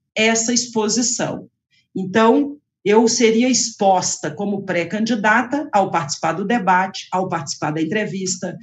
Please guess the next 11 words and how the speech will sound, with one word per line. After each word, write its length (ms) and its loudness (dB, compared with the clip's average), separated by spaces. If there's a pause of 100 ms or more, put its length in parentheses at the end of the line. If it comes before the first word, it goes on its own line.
(220)
ao 240 4
ser 220 0
chamada 640 0
num 180 -4
canal 400 0
no 120 4
YouTube 680 0 (240)
de 200 6
uma 200 4
outra 540 6
pré-candidata, 1200 0